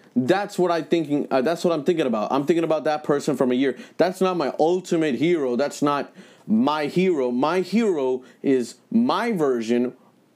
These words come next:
who, who is me, but much calmer. I'm able to take on a lot more frustrating events, frustrating things, um, that happen day to day,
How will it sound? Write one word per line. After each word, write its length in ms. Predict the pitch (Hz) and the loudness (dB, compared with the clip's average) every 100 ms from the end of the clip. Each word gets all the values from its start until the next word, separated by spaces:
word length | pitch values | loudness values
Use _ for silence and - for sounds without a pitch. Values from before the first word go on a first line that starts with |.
| - - | -20 -2
who, 260 | 185 185 - 127 | 0 0 -2 0
who 160 | 165 | 0
is 160 | 139 120 | 2 0
me, 520 | 160 233 156 135 131 - - _ _ _ | 0 0 0 -4 -6 -18 -20 _ _ _
but 540 | - 117 151 139 - _ _ _ _ _ | -8 0 0 0 -8 _ _ _ _ _
much 320 | 143 - - | 0 0 -4
calmer. 500 | - 202 208 160 107 - | 0 0 0 -4 -4 -2
I'm 160 | 143 | 0
able 240 | 165 165 143 | 2 0 -2
to 100 | 131 | -4
take 400 | - 196 202 185 | 0 0 0 -2
on 340 | 185 160 131 - - - - | -2 -2 -6 -12 -20 -16 0
a 40 | |
lot 380 | 117 131 156 151 | 2 2 0 -2
more 380 | 151 156 143 123 - - - | -2 0 -2 -4 -12 -20 -20
frustrating 1040 | - - 196 196 - - 165 151 135 131 131 | -14 0 0 0 -4 0 0 2 0 0 0
events, 680 | 127 113 147 170 170 - - | 0 2 0 0 -4 -6 -8
frustrating 1080 | - - 175 196 - - 156 143 131 120 110 - _ _ _ - | -4 0 0 0 -6 -2 0 2 0 0 -2 -8 _ _ _ -20
things, 640 | - 175 165 156 135 - _ - | 0 2 2 -2 -4 -14 _ -2
um, 460 | 123 117 104 87 120 | 0 0 -2 -2 0
that 260 | 127 - | -2 -6
happen 640 | 123 135 147 147 131 127 - _ - | -4 -4 -2 0 0 -2 -8 _ -2
day 180 | 139 123 | 0 0
to 100 | 110 | 0
day, 600 | 131 143 156 151 139 | 0 0 0 -2 -4